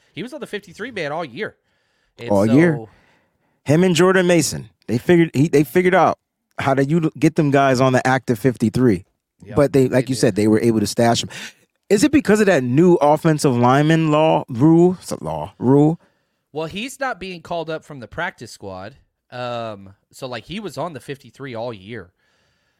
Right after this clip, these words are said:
Speaker 1: So that would kind of more apply to, man, who, who did they keep
Speaker 2: But
Speaker 1: calling
Speaker 2: I
Speaker 1: up? Like
Speaker 2: thought, I
Speaker 1: Keith
Speaker 2: thought
Speaker 1: Ishmael?
Speaker 2: that you can have fifty-three on the roster. You can up it up to fifty-five, but one of 'em had to be an offensive lineman.
Speaker 1: Right,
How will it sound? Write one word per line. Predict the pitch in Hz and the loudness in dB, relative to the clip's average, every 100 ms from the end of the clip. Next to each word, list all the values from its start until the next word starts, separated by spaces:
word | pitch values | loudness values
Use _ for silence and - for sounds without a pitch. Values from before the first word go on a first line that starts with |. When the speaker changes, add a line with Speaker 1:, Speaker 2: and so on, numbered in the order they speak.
| _ | _
Speaker 1:
So | - 139 | -10 -10
that | 120 131 175 208 | -8 -8 -8 -6
would | 196 143 | -10 -12
kind | - 160 165 | -12 -12 -12
of | 147 131 | -14 -14
more | 139 135 | -12 -10
apply | 120 - 139 135 131 | -12 -14 -14 -14 -16
to, | - 120 | -20 -20
man, | 127 123 | -20 -20
who, | 143 208 208 | -20 -20 -20
who | 143 208 | -20 -20
did | 190 | -20
they | 151 | -20
keep | - - - | -18 -20 -12
Speaker 2:
But | - 170 | 0 2
Speaker 1:
calling | |
Speaker 2:
I | 185 | 4
Speaker 1:
up? | 202 | 0
Like | |
Speaker 2:
thought, | 208 240 277 - | 0 2 2 0
I | 185 | 0
Speaker 1:
Keith | 156 | 0
Speaker 2:
thought | 226 156 | 0 0
Speaker 1:
Ishmael? | 185 | -4
Speaker 2:
that | 170 | -4
you | 185 | -2
can | 196 165 | 0 2
have | 165 151 | 4 2
fifty-three | - 190 - 214 190 190 | 2 0 2 -2 0 2
on | 185 175 165 | 4 2 2
the | 151 | 0
roster. | 135 123 113 - 127 | 2 2 0 0 0
You | 120 120 | 0 -4
can | 123 - | -4 0
up | - 208 | 2 2
it | |
up | 190 - | 2 0
to | 170 | -2
fifty-five, | - 170 - 156 - 131 127 123 | 0 -2 0 -4 0 2 2 2
but | 107 98 | 0 0
one | 113 147 | 2 2
of | 156 | 2
'em | 156 | 2
had | 147 139 | 2 2
to | 127 | 2
be | 135 | 2
an | 127 | 4
offensive | - 117 120 113 98 | 0 0 -2 -2 -4
lineman. | 107 82 107 | -4 -4 -8
Speaker 1:
Right, | 95 | -14